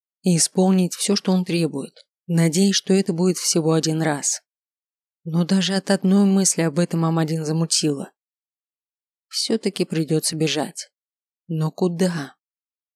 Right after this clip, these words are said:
Девушка задумалась, пытаясь просчитать возможные варианты. Возвращаться домой не имело смысла. В Сен-Крю её никто не ждёт.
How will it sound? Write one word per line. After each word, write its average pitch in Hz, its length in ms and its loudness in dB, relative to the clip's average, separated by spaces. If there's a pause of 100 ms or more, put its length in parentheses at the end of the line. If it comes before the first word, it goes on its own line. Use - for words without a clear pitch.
(120)
Девушка 180 460 2
задумалась, 170 600 -2
пытаясь 165 360 -2
просчитать 160 560 -2
возможные 160 520 -4
варианты. 151 500 -4 (960)
Возвращаться 185 720 0
домой 185 320 2
не 170 200 -2
имело 165 300 -2
смысла. 147 600 -4 (400)
В - 80 -4
Сен-Крю 170 480 0
её 180 220 0
никто 170 340 -2
не 170 140 2
ждёт. 160 500 -6